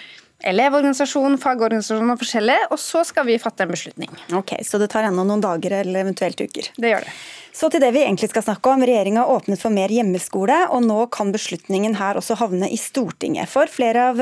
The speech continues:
Speaker 2: opposisjonspartiene er kritiske til en forskriftsendring som i praksis betyr at skolene kan ta i bruk mer hjemmeundervisning, også når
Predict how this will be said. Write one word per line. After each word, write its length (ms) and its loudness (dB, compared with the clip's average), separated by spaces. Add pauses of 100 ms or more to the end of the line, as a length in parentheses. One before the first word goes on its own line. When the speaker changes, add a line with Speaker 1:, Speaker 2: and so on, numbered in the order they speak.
(120)
Speaker 2:
opposisjonspartiene 1000 -2 (160)
er 100 -2
kritiske 960 -2 (100)
til 240 0
en 160 2
forskriftsendring 1080 -2 (280)
som 300 0
i 80 0
praksis 560 -2
betyr 560 -2
at 480 -4
skolene 640 0
kan 240 -2
ta 220 -2
i 80 -4
bruk 260 -6
mer 380 0
hjemmeundervisning, 880 0
også 400 0 (340)
når 160 0